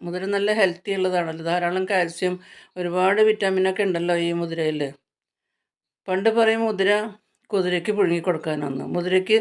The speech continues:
ശക്തി കിട്ടാൻ വേണ്ടിയിട്ടാണ് മുതിരയ്ക്ക് പുഴുങ്ങി കൊടുക്കുന്ന-, കൊടുക്കുന്നത്. അപ്പം നമുക്കും നല്ല ശക്തി കിട്ടാൻ വേണ്ടിയിട്ടാണ്. നമ്മൾക്കും ഈ മുതിരയൊക്കെ കഴിക്കാൻ കൊ-, വിരോധമില്ല.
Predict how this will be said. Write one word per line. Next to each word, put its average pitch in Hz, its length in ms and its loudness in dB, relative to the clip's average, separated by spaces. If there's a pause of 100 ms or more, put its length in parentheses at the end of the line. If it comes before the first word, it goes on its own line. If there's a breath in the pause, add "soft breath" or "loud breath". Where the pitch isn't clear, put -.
(360 loud breath)
ശക്തി 208 340 2
കിട്ടാൻ 220 280 6
വേണ്ടിയിട്ടാണ് 208 460 2
മുതിരയ്ക്ക് 190 440 0
പുഴുങ്ങി 175 300 2
കൊടുക്കുന്ന-, 170 340 0
കൊടുക്കുന്നത്. 151 600 -4
അപ്പം 143 280 -4
നമുക്കും 180 340 0
നല്ല 202 180 4
ശക്തി 196 380 0
കിട്ടാൻ 185 280 0
വേണ്ടിയിട്ടാണ്. 185 520 0
നമ്മൾക്കും 180 560 -4
ഈ 202 140 -6
മുതിരയൊക്കെ 175 440 -2
കഴിക്കാൻ 170 380 -2
കൊ-, 175 160 -2
വിരോധമില്ല. 165 500 0